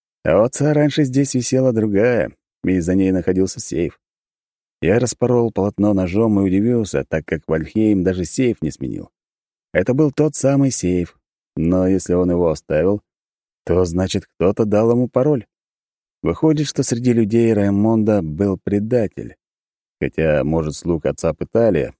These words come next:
а, возможно, и самого отца. Что ж, прошлый пароль я знаю, нужно попытаться открыть сейф. Поэтому покрутил колесико и навел стрелку на нужные цифры.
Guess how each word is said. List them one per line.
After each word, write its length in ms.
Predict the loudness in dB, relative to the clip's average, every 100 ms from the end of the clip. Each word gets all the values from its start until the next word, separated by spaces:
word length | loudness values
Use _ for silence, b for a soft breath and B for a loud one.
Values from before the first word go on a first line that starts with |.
| -6
а, 100 | -2
возможно, 400 | 0 0 0 0
и 60 | 0
самого 380 | 0 0 0 -2
отца. 320 | -4 -14 -16 _ _ _ _ _ _ _
Что 300 | -6 -4 -6
ж, 120 | -12 _ _ _ _ -4
прошлый 340 | -2 0 -2
пароль 340 | 0 2 2 2
я 120 | 2
знаю, 480 | 0 0 0 0 -2
нужно 640 | -8 -6 -4 -2 -4 -4
попытаться 600 | -6 -8 -6 -4 -2 -2
открыть 380 | -2 -4 -4 -2
сейф. 360 | 0 0 -2 _ _ _ _ _ _ _
Поэтому 380 | 0 2 2 0
покрутил 420 | -2 -2 0 0
колесико 680 | 2 0 0 -2 -2 -2 -2 _ -4
и 120 | 0
навел 320 | 2 2 0
стрелку 420 | 0 0 0 0
на 140 | -2 0
нужные 320 | -2 -2 -4
цифры. 480 | -2 -4 -4 -10